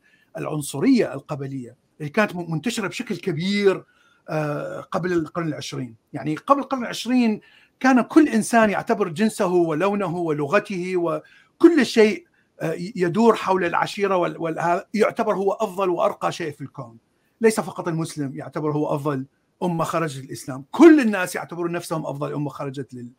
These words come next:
لل-، للدنيا. فإذا، آه، آه، الآن يقول أن لا، الإنسان المتحضر، خاصة في أوروبا وأمريكا وأستراليا، ينظر بشكل مختلف تماما. لا يوجد،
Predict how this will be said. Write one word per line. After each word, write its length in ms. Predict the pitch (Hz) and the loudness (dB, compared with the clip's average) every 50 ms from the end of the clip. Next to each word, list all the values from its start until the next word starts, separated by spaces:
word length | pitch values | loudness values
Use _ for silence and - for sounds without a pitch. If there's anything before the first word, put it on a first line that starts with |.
| _ _ _ _ _ - | _ _ _ _ _ -8
لل-، 300 | 151 139 135 127 127 131 | -8 -8 -6 -8 -8 -8
للدنيا. 420 | 135 131 123 135 135 127 117 110 _ _ _ _ _ - _ _ _ - _ _ _ | -8 -6 -4 -4 -4 -4 -6 -10 _ _ _ _ _ -20 _ _ _ -20 _ _ _
فإذا، 360 | - 262 - 233 220 233 226 | -2 4 6 8 10 10 10
آه، 340 | 226 220 214 - - - 202 | 10 8 6 2 0 0 0
آه، 560 | 196 185 185 - - - - - - - 190 | 0 0 -2 -6 -8 -12 -12 -10 -6 -4 -4
الآن 640 | 196 233 - 262 302 339 339 269 226 196 185 175 160 | -4 -4 -2 2 6 6 8 8 6 6 2 0 -4
يقول 440 | 160 - _ 180 170 170 160 165 | -6 -6 _ -4 -4 -2 -4 -6
أن 200 | - 156 151 151 | -6 -6 -4 -4
لا، 240 | 147 151 165 - - _ - | -2 -4 -4 -6 -6 _ -14
الإنسان 520 | 143 143 156 143 139 - 214 220 226 220 | -14 -8 -8 -8 -6 0 2 4 4 4
المتحضر، 800 | 208 185 170 - - - - - 202 185 170 175 175 170 170 170 _ _ _ _ _ _ _ _ _ | 2 0 -2 -4 -6 -4 0 0 0 0 0 0 0 0 0 -2 _ _ _ _ _ _ _ _ _
خاصة 340 | - - - 165 160 - 151 | -20 -10 -10 -10 -8 -8 -12
في 120 | - - 160 | -12 -8 -6
أوروبا 240 | 143 156 151 151 _ _ | -6 -6 -6 -8 _ _
وأمريكا 440 | - 151 143 147 156 170 170 170 165 | -8 -6 -6 -4 -4 -6 -6 -6 -8
وأستراليا، 800 | 151 147 135 - - - 156 180 185 190 185 180 175 170 165 165 _ _ - | -8 -8 -8 -10 -16 -8 -6 -2 -2 -2 0 0 0 0 -2 -4 _ _ -2
ينظر 540 | 147 185 208 208 196 165 180 175 170 165 - _ _ _ _ _ _ _ | 2 2 2 2 2 0 -2 -2 -2 -4 -10 _ _ _ _ _ _ _
بشكل 340 | 147 135 - 180 175 - 170 | -12 -8 -8 -8 -6 -4 -4
مختلف 420 | 156 143 - - - 165 156 143 - | -4 -4 -6 -8 -8 -8 -8 -8 -10
تماما. 480 | - 135 131 131 127 123 120 120 127 _ _ - 143 - | -10 -12 -10 -10 -10 -10 -12 -12 -16 _ _ -14 -12 -4
لا 140 | 151 170 180 | 2 4 4
يوجد، 440 | 196 208 208 160 185 185 175 147 | 6 4 4 4 2 2 2 0